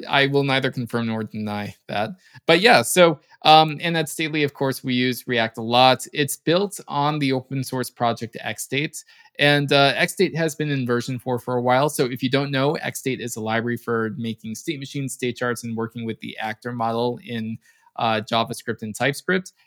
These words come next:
And we're working on releasing Xstate version five, which is much more focused on the actor model, which is, uh, really good for people who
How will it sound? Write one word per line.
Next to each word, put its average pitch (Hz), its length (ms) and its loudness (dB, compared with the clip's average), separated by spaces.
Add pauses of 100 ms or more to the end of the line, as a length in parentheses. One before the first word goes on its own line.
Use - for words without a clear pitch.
(140)
And 135 300 0
we're 135 160 4
working 135 340 -2
on 131 140 -2
releasing 123 420 -4
Xstate 117 420 -8
version 113 400 -8
five, 151 300 2
which 123 180 -4
is 123 160 -4
much 147 320 -4
more 175 180 -2
focused 147 420 -2
on 120 140 -2
the 110 220 -6
actor 143 360 -8
model, 113 420 -6
which 123 180 -6
is, 123 220 -4 (360)
uh, 127 320 4 (460)
really 160 440 2
good 214 200 0
for 185 120 0
people 165 320 -4
who 147 420 0